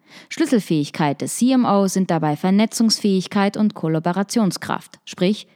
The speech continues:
zahlreiche und mitunter auch gegensätzliche Disziplinen miteinander zu vernetzen.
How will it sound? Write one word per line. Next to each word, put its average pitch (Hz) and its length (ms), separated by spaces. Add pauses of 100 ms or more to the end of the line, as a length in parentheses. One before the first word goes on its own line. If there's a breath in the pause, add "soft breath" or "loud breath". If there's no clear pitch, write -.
zahlreiche 208 800 (180 loud breath)
und 285 160
mitunter 185 480
auch 214 180
gegensätzliche 165 760
Disziplinen 185 720
miteinander 160 680
zu - 140
vernetzen. - 640